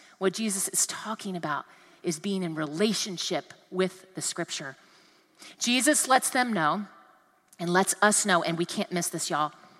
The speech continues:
It is by the way that, that we live our life as salt and light that the world will come to know him.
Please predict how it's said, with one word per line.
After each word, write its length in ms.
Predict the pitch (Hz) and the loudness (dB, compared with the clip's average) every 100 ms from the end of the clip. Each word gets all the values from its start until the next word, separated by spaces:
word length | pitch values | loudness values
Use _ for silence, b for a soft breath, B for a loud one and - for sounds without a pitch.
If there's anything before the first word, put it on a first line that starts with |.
| _ _ _ _ _ b b b - | _ _ _ _ _ b b b 0
It 240 | 226 262 - | 2 2 2
is 180 | 190 | 2
by 300 | - 190 190 | 4 4 4
the 120 | 196 180 | 2 0
way 520 | 160 170 202 262 269 _ _ _ - | 0 0 0 -2 -10 _ _ _ -12
that, 280 | 165 - - | -10 -10 -6
that 180 | - 180 | -2 -2
we 140 | 190 254 | 0 2
live 240 | 226 214 - | 4 4 4
our 120 | 208 | 4
life 420 | 185 143 - - | 2 0 -4 -12
as 140 | - 160 | -6 -2
salt 480 | - 175 202 - - - _ _ _ _ - | 0 2 0 -4 -16 -20 _ _ _ _ -6
and 160 | 185 180 | -4 0
light 480 | 156 139 - - - _ _ _ - | 0 0 -6 -10 -12 _ _ _ -8
that 120 | 185 | -6
the 80 | - | -4
world 320 | 165 165 151 - | -6 -6 -8 -8
will 100 | 147 | -10
come 260 | - - 180 | -8 -10 -10
to 140 | - | -16
know 300 | 175 170 160 | -12 -10 -10
him. 320 | 180 156 196 | -10 -12 -14